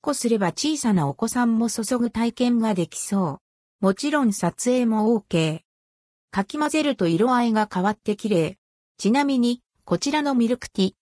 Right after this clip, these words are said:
ハーバルグレープティ、グレープ風味の紅茶を使用しているため、一般的なミルクティとは味が異なります。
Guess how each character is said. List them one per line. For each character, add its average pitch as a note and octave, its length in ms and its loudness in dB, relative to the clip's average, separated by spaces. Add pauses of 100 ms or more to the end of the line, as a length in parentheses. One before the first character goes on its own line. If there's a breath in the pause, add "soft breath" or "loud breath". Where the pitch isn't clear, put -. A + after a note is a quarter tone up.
(160)
ハ A#3+ 200 0
ー D4+ 60 -2
バ D4+ 100 2
ル C#4+ 140 -2
グ C4+ 120 0
レ A#3+ 200 2
ー A#3 80 0
プ - 100 -18
テ - 140 -2
ィ、 - 100 -2 (320)
グ F3+ 140 0
レ C#4+ 160 2
ー C#4 60 -4
プ C#4+ 180 -4
風 D4 200 -4
味 B3 140 0
の F#3+ 120 2
紅 A3+ 280 0
茶 G3+ 160 -2
を F#3+ 80 0
使 F#3+ 160 -2
用 B3 160 2
し - 120 -8
て A3+ 100 0
い A3 100 2
る G#3 140 0
た F3+ 120 -2
め、 D#3+ 200 0 (180)
一 F#3 180 0 (120)
般 D4+ 180 -4
的 C#4+ 280 -4
な C4 120 0
ミ A#3 140 2
ル B3 80 0
ク - 120 -18
テ B3+ 100 -2
ィ B3 60 -6
と F#3+ 140 0
は D#3+ 220 2 (200)
味 D#3+ 260 -2
が C4+ 140 -2
異 G3+ 220 -4
な A#3 160 2
り F#3 120 2
ま D#3+ 160 -2
す。 - 260 -10